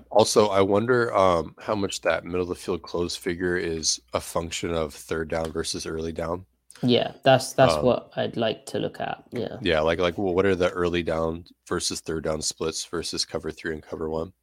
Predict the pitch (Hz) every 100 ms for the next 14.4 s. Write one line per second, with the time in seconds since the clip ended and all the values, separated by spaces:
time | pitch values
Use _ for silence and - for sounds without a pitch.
0 | _ _ _ 82 73 78 - - - 80
1 | - - _ _ _ - 87 90 82 -
2 | - - 92 101 - 98 - _ - 151
3 | 147 147 147 - 113 117 117 113 107 107
4 | - 101 92 - 87 - 101 90 87 82
5 | 78 80 - - 82 - 78 - - 76
6 | 73 78 78 87 - - - - - -
7 | 87 - - - 82 82 - - - -
8 | - _ _ _ _ _ _ _ _ _
9 | _ _ - 101 98 101 123 113 110 113
10 | 98 92 85 87 - 90 - 87 80 82
11 | 76 - - 82 80 73 _ 85 - -
12 | 73 - 87 - 80 78 85 _ _ _
13 | _ _ _ _ - 127 117 123 - 117
14 | 107 110 113 117